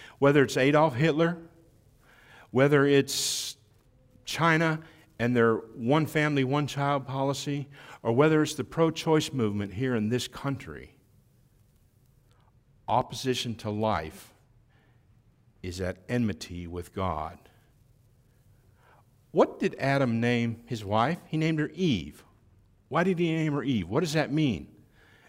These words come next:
The mother of all that is living. Imagine the horror the midwives must have felt.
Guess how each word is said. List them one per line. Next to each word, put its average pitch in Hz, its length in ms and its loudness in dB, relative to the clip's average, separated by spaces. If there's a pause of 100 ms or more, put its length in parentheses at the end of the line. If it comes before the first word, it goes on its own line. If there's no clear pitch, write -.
(140)
The 113 100 -4
mother 143 560 2 (400)
of 107 180 -2
all 120 760 0
that 104 140 -6
is 101 160 -6
living. 113 520 -4 (2250)
Imagine 226 380 0
the 214 80 4
horror 165 400 2
the 127 100 0
midwives 139 500 0
must 135 260 -2
have 107 80 -10
felt. 110 400 -2